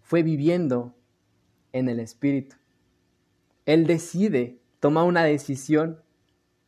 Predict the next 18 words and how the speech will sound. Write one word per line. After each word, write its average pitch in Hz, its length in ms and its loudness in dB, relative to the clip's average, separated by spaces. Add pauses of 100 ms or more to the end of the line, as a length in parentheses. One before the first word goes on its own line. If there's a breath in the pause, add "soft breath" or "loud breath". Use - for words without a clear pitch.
(520)
en 147 160 0
donde 143 640 2 (600)
ya 156 200 0
no 175 100 0
hay 170 140 2
condenación, 151 720 -4 (320)
porque 147 280 0
dice, 160 260 0
"para 139 260 2
los 135 240 -2
que 139 100 -8
están 139 360 -4
en 135 180 -4
Cristo 135 440 -6
Jesús". - 520 -16
Él 156 200 2
decide 170 880 -2
estar - 680 -6